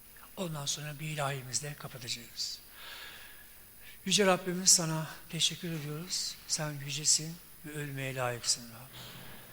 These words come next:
Seni sevmek, Rab, harikadır. Seni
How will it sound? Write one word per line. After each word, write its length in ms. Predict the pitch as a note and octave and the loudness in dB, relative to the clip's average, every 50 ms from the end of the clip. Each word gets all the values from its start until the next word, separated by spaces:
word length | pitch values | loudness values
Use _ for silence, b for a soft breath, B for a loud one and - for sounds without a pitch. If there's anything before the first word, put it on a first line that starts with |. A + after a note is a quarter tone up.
| B B - - | B B -6 -2
Seni 300 | - - E3 D#3 D#3+ D#3+ | 0 0 2 2 6 10
sevmek, 720 | - - D#3+ C#3+ C#3+ C#3 C#3 C#3 C#3 C3+ - - - - - - - - - - - - - - - - - - - - - - - - - - - - - - - - - - - - - - | 10 10 10 8 2 0 0 -2 -4 -4 -6 -8 -10 -10 -10 -16 -20 -20 -20 -20 -20 -20 -20 -20 -20 -20 -20 -20 -20 -20 -18 -18 -18 -16 -16 -18 -18 -16 -18 -18 -18 -18 -18 -18 -18 -14 -8 -8
Rab, 120 | D3 - | -8 -6
harikadır. 720 | - D3 D3 C#3 C3+ C#3 - - C#3 B2 A#2+ - - - - | 0 0 2 2 2 -2 -6 -8 -8 -8 -10 -12 -14 -14 -8
Seni 260 | - - D#3 C#3+ C#3 | -8 -8 -8 -8 -10